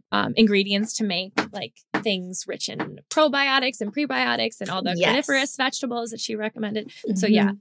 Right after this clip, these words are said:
Speaker 1: again, we're so lucky to have all of these
Speaker 2: We
Speaker 1: resources that
Speaker 2: really
Speaker 1: are
Speaker 2: are.
Speaker 1: at our fingertips, like, helping us through this process. But
Speaker 2: I also
Speaker 1: yeah,
Speaker 2: really
Speaker 1: it's
Speaker 2: hope
Speaker 1: scary. <laughs>
Speaker 2: It's really scary, but, like, I really hope, and, like, this has been our hope since we decided to do this,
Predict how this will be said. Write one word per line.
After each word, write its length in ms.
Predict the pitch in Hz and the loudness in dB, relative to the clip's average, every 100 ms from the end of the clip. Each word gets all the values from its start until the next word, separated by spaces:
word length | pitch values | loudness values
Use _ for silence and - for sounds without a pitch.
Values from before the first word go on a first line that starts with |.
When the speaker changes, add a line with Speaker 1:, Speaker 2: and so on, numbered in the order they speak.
| _ | _
Speaker 1:
again, 260 | 330 403 254 | 2 2 0
we're 140 | 285 | -2
so 400 | 330 - 269 247 | -2 -4 -4 -2
lucky 320 | 233 214 214 208 | 0 0 -2 -4
to 80 | |
have 160 | 208 202 | -4 -4
all 160 | 185 185 | -6 -6
of 60 | |
these 180 | 190 190 | -6 -6
Speaker 2:
We 60 | - | 0
Speaker 1:
resources 440 | 233 226 214 190 | 4 6 4 2
that 180 | 190 180 | 2 4
Speaker 2:
really 20 | |
Speaker 1:
are 240 | 185 185 180 | 4 2 2
Speaker 2:
are. 80 | 185 175 - _ 214 | 0 -2 -8 _ 2
Speaker 1:
at 140 | 202 | 2
our 100 | 208 | 2
fingertips, 540 | 220 190 185 190 214 | 0 -4 -4 -4 -4
like, 140 | - - | -4 -6
helping 300 | - - 196 | -6 -6 -6
us 120 | 202 | -6
through 100 | 202 | -6
this 140 | 202 | -6
process. 440 | - - 220 - 226 | -4 -4 -2 -4 -2
But 360 | 80 76 80 - _ _ _ _ - | 0 0 0 -6 _ _ _ _ 2
Speaker 2:
I 140 | 220 | 4
also 240 | 214 277 | 4 4
Speaker 1:
yeah, 80 | 254 | 4
Speaker 2:
really 200 | 214 202 | 6 4
Speaker 1:
it's 80 | 202 | 4
Speaker 2:
hope 180 | 202 180 | 2 4
Speaker 1:
scary. 400 | 240 359 427 311 494 | 4 2 -4 2 4
<laughs> 140 | - - | 4 4
Speaker 2:
It's 200 | 269 254 | 4 4
really 340 | 269 294 311 | 4 4 2
scary, 640 | 277 - 233 233 294 269 | 0 0 2 2 2 0
but, 220 | 214 208 220 | 0 -2 -2
like, 160 | 233 | 0
I 60 | 262 | 0
really 400 | 220 233 254 277 | 0 0 2 2
hope, 500 | 254 202 190 226 - 220 | 0 -2 0 0 -2 0
and, 120 | 220 | 2
like, 240 | 208 208 - - - | 2 0 -8 -20 -2
this 140 | - 254 | 0 2
has 140 | 254 | 4
been 160 | 240 240 | 4 4
our 160 | 220 | 2
hope 420 | 196 180 175 170 - _ _ _ - | 0 -2 0 -2 -6 _ _ _ -10
since 680 | - - 190 175 175 - - | -6 0 2 2 0 -4 -6
we 440 | 185 170 160 - - | -2 -2 -2 -4 -4
decided 460 | - 180 156 170 | -4 0 0 0
to 80 | - | 0
do 180 | 170 170 | 0 2
this, 320 | 165 170 - | 2 0 -2